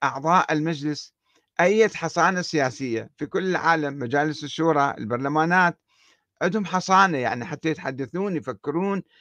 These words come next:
يعملون، يق-، يعارضون، يقننون. هذا المجلس في السعودية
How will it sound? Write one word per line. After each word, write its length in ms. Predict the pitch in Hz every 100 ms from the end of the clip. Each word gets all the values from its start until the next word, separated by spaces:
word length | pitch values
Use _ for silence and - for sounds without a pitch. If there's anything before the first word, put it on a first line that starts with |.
| _ -
يعملون، 520 | - 147 151 190 196
يق-، 160 | 175 139
يعارضون، 880 | 131 127 110 131 131 143 190 190
يقننون. 600 | 170 143 143 156 214 214 175 _ _ _ _
هذا 280 | 175 220 254
المجلس 400 | 233 226 185 175
في 60 | 165
السعودية 640 | - 113 123 123 120 117